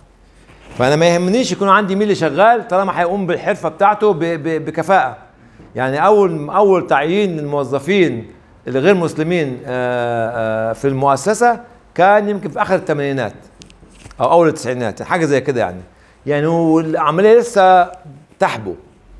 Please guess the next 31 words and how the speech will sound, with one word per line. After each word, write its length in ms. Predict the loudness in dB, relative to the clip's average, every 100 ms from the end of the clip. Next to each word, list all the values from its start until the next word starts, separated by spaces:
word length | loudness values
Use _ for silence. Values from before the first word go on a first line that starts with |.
| 0
ليه؟ 180 | 4 4
في 200 | 2 -2
شاب، 280 | 0 0
وكان 220 | 0 -2 2
إيه؟ 340 | 4 4 0 -12 -18 -8
كان 140 | -6
في 80 | -2
الآي 220 | 0 0
تي. 240 | -2 -8 -10 -18 -20 -20 -20 -20 _ _ _ _
كان 120 | -12 -6
في 80 |
الآي 180 | 0 0
تي. 220 | 0 -6 -8 -14 -20 -8 -2
فلذلك 600 | 0 4 4 4 0 -10
الانفتاح 800 | -8 -8 -8 -2 2 2 0 -6
على 180 | -4 -2
المجتمع، 680 | -2 -6 -4 -2 0 -2 -4 -10 -12
ال-، 220 | -8 -8 -10 -18 -10 -4
إذا 320 | -4 0 2
أردت 360 | 4 2 2
أن 240 | 0 0 0
تنمو 500 | 2 2 0 -2 -4 -12 -20 _ _ _ -4
فلا 200 | 2 2
بد 400 | 2 0 0 -2
أن 240 | -2 -2
تجعل 500 | 0 2 4 2 0
المجتمع 1080 | -4 -6 -6 -8 0 0 4 2 2 -2 -6
الذي 300 | 0 2 4
يعيش 380 | 2 2 -2 0
حولك 480 | 2 4 4 0
ينميك 760 | -2 0 0 0 0 0 -2 -6